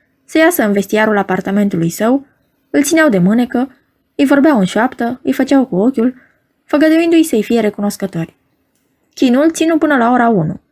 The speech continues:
când Nicanor Ivanovici fugi, pur și simplu, din locuința sa, în sediul administrației, aflat lângă poartă,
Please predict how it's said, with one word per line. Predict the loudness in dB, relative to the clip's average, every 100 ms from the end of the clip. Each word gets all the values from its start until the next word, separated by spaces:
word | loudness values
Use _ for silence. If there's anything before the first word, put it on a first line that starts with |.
| _ _ _
când | -2 0
Nicanor | 2 2 2
Ivanovici | 2 2 0 0 -2 -4
fugi, | -4 -2 2 0 -2 _ _ _ _
pur | -2
și | 0 -2
simplu, | -2 0 0
din | 0 0
locuința | 0 0 0 0 -2
sa, | -2 -4 -4 _ _ _ _
în | -4
sediul | 0 2 4
administrației, | 2 0 -2 -4 -4 -6 -4 -2 -2 -4
aflat | -4 -2 -4 -4
lângă | -4 -2
poartă, | -2 -2 -2 -4